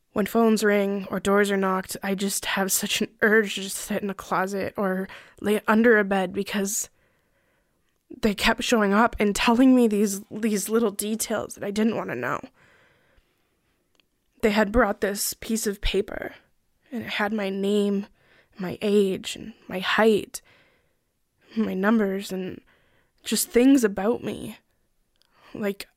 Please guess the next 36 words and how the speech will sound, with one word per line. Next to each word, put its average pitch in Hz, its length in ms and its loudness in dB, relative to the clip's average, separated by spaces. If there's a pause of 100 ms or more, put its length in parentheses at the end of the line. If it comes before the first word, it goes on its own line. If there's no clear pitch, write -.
(260)
I 220 80 -2
had 220 260 0
been 220 220 4
some 208 220 -4
part 220 240 4
of 208 100 0
something 208 460 -8
in 214 80 -6
some 190 240 -6
notebook. - 540 -4 (1400)
But - 80 -2
that 240 240 2 (200)
isn't 269 300 2
what 233 120 -2
I 208 80 -4
fought - 360 -4
with. - 360 -16 (1800)
When 269 100 6
they 262 140 8
told 269 280 4
me 269 120 4
that 247 160 0
he 247 100 0
had 220 120 4
messaged 226 420 -2
me 220 180 2
before 214 600 -4 (360)
and 208 100 0
after, 196 440 -4 (1600)
and 208 140 -4
I 214 40 0
couldn't 190 280 0
recall 233 480 0
what 220 140 0
was 202 120 0
said, - 400 -6